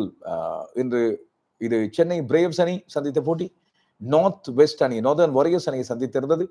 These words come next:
சென்னை பிரேவ்ஸ் தோற்று போனது. தொண்ணூற்றொன்பது ஓட்டங்கள், ஐந்து விக்கெட்டுகளை இழந்து பானுக்க ராஜபக்ச விக்கெட் காப்பாளராகவும் கலக்கியிருந்தார். இருபத்தொரு பந்துகளில் நாற்பத்தொரு ஓட்டங்களை எடுத்தார். இரண்டு ஆறு ஓட்டங்கள், ஐந்து நான்கு ஓட்டங்கள் சென்னை பிரேவ்ஸ் அணிக்காக. கிறிஸ்லின் இருபத்தைந்து பந்துகளில் முப்பத்தொன்பது ஓட்டங்களை ஆட்டம் இழக்காமல் எடுத்தார்.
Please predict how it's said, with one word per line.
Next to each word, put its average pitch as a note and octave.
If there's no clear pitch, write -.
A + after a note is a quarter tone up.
சென்னை G#3
பிரேவ்ஸ் E3+
தோற்று C3+
போனது. E2
தொண்ணூற்றொன்பது F3+
ஓட்டங்கள், D#3+
ஐந்து D#3+
விக்கெட்டுகளை C3+
இழந்து B2+
பானுக்க F#3
ராஜபக்ச D#3
விக்கெட் C3+
காப்பாளராகவும் C#3
கலக்கியிருந்தார். A2
இருபத்தொரு E3
பந்துகளில் C#3
நாற்பத்தொரு C3+
ஓட்டங்களை A#2+
எடுத்தார். G2+
இரண்டு C#3
ஆறு D3
ஓட்டங்கள், D3+
ஐந்து C#3+
நான்கு C3
ஓட்டங்கள் D#3+
சென்னை D#3
பிரேவ்ஸ் A#2
அணிக்காக. G2+
கிறிஸ்லின் G3+
இருபத்தைந்து E3
பந்துகளில் C3+
முப்பத்தொன்பது C#3+
ஓட்டங்களை A#2+
ஆட்டம் G#2+
இழக்காமல் F#2+
எடுத்தார். C3